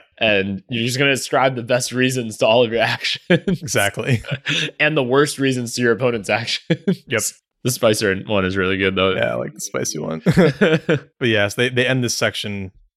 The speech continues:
Speaker 2: pretty much by saying that we have many reasons for our behaviors, but we habitually accentuate and exaggerate our pretty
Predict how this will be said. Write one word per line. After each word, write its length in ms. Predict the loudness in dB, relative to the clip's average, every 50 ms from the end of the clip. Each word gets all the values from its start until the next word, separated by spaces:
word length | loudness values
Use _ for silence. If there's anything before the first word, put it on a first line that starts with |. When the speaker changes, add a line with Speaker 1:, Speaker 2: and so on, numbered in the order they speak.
| -10
Speaker 2:
pretty 160 | -4 -2 -2 -2
much 140 | -2 -2
by 80 | -2 -2
saying 300 | 0 2 2 2 2 0
that 80 | 0 0
we 80 | -2
have 100 | 0 2
many 220 | 2 2 2 2 2
reasons 400 | 2 2 2 0 0 -2 -4 -4
for 120 | -2 -2
our 120 | -2 -2
behaviors, 580 | -2 -4 -4 -2 -2 -2 -2 -2 -4 -6 -6 -8
but 120 | -8 -4 -2
we 120 | -2 0
habitually 720 | -2 0 0 0 0 0 0 0 2 2 2 2 0 0 -2
accentuate 680 | -4 -4 -4 -2 0 -2 -2 -2 0 2 2 2 2
and 100 | 0 -4
exaggerate 680 | -6 -6 -4 -4 -2 -2 -2 -2 -2 0 0 0 0 -2
our 100 | -4 -6
pretty 480 | -6 _ -2 0 0 2 2 0 -2